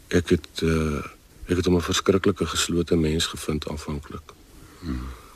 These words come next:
Speaker 1: Sy sonbril het nie juis gehelp om, om dit te verbeter nie. Hy was 'n eksklusiewe soort mens gewees, jy weet. Ons vriendskap het eintlik eers in later jare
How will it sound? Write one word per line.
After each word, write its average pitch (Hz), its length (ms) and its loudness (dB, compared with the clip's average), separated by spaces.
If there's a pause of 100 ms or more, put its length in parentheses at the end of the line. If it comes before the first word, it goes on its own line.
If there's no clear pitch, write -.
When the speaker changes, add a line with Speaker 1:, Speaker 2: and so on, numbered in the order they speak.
(320)
Speaker 1:
Sy - 220 0
sonbril 87 560 8
het 80 140 4
nie 92 120 8
juis 78 240 4
gehelp 76 380 0 (100)
om, 67 400 -4 (140)
om 71 160 -8
dit 73 160 -8
te - 100 -12
verbeter - 640 -4
nie. - 100 -10 (1200)
Hy 90 140 6
was 90 460 4 (100)
'n - 140 -4
eksklusiewe 85 680 0
soort 76 340 -4
mens 76 280 -4
gewees, 76 340 -10
jy - 120 -10
weet. 80 180 -6
Ons 101 260 4
vriendskap 107 500 6 (260)
het 80 200 -2
eintlik 95 360 6
eers 104 200 6
in 87 120 2
later 95 520 6
jare 71 420 -4